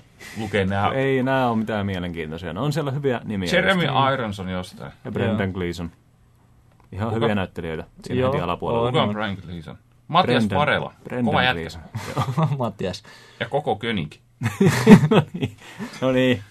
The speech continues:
Speaker 1: Muhammad Ali.
Speaker 3: Oi, oi, se.
Speaker 1: Se on patient.
Speaker 3: <laughs>
Speaker 1: Kova jätkä.
Speaker 2: On silläkin vähän ura mennyt alaspäin nyrkkeilyn jälkeen.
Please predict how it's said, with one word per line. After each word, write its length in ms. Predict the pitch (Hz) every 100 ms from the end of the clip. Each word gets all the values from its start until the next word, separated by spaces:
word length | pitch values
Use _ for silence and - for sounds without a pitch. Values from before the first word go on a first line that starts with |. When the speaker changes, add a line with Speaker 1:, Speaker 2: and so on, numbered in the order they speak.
| -
Speaker 1:
Muhammad 360 | 156 190 175 -
Ali. 340 | 202 190 113 - - _
Speaker 3:
Oi, 400 | 151 143 190 202
oi, 240 | 202 160 123 -
se. 180 | - 139
Speaker 1:
Se 80 | 151
on 180 | 123 -
patient. 500 | 139 127 - - - _ 139 - 208
Speaker 3:
<laughs> 400 | 151 - 98 -
Speaker 1:
Kova 240 | 170 90
jätkä. 260 | 87 - - - -
Speaker 2:
On 160 | 127 110
silläkin 280 | 107 98
vähän 160 | 98 107 - - - 127
ura 220 | 165 139
mennyt 220 | 131 135
alaspäin 480 | 127 110 - 92 92
nyrkkeilyn 460 | 104 101 101 87 87
jälkeen. 340 | 87 90